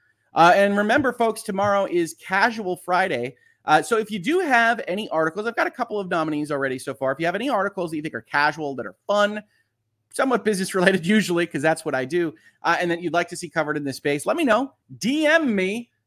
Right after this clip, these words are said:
Twitter will just scrape those D Ms for advertising dollars anyway, probably. Who knows? Um, and, uh, let me know, because I'm always taking advice. And this is one of those episodes, for instance, that probably wouldn't have existed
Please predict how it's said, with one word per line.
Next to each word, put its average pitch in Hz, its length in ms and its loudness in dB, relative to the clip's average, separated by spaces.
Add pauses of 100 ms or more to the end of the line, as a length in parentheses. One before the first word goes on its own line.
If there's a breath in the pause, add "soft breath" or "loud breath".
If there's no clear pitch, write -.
Twitter 277 240 2
will 269 80 0
just 202 200 -4
scrape 185 300 4
those 170 220 2
D 156 140 2
Ms 160 220 2
for 143 120 -4
advertising 143 560 0
dollars 135 340 -2
anyway, 143 440 -6
probably. 127 480 -10
Who 156 140 -10
knows? 139 360 -8 (520 soft breath)
Um, 147 480 6
and, 175 380 2
uh, 165 260 2
let 185 140 -4
me 214 60 -8
know, 220 220 0
because 151 300 -4
I'm 147 160 0
always 160 340 0
taking 143 280 -6
advice. 139 280 -2
And 139 240 -6
this 175 180 -2
is 180 100 -8
one 196 160 2
of 202 40 -4
those 160 300 0
episodes, 151 500 -6
for 139 160 -4
instance, 143 360 -6
that 139 60 -14
probably 180 260 -2
wouldn't 165 200 -2
have 143 80 -4
existed 120 600 -6